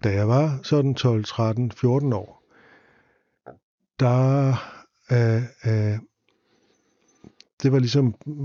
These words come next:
øh, bunden af sådan... Øh, øh, min, min, min, min, min glæde ved mig selv. Altså, der, der, der følte jeg mig,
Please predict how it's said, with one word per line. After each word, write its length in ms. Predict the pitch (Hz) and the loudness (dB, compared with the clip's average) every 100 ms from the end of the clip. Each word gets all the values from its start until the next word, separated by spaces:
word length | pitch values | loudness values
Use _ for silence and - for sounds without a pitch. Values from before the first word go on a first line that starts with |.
| 127 113 | -2 0
øh, 300 | 107 101 110 117 110 107 117 117 117 110 - - | 0 0 -2 -8 -10 -10 -10 -10 -10 -10 -14 -4
bunden 540 | 123 123 123 113 107 120 | -4 0 0 2 2 0
af 240 | 127 104 - | -2 -2 -4
sådan... 520 | - 117 107 107 107 | -6 -2 0 0 0
Øh, 240 | 104 101 95 - _ - - - - - - - _ | 0 0 -2 -8 _ -20 -20 -20 -20 -20 -20 -20 _
øh, 180 | 147 113 | -2 0
min, 380 | 139 135 110 113 - - 175 | 2 2 2 2 -4 -20 -14
min, 480 | 156 131 110 110 127 | -4 0 2 0 0
min, 380 | 110 107 120 127 | 0 0 0 0
min, 480 | 107 104 101 98 107 123 | 0 2 0 0 -2 0
min 160 | 113 | 2
glæde 320 | 107 110 107 | 2 2 2
ved 80 | 120 | 2
mig 140 | 104 95 | 0 0
selv. 200 | 104 95 _ - - _ - | -4 -6 _ -20 -20 _ -10
Altså, 220 | 123 110 | -6 -4
der, 200 | - 117 - | -2 -4 -2
der, 180 | 127 120 113 | -2 0 0
der 100 | - | -2
følte 480 | 120 - 131 123 131 | -2 -2 0 0 2
jeg 140 | 135 110 | 2 2
mig, 200 | 110 | 2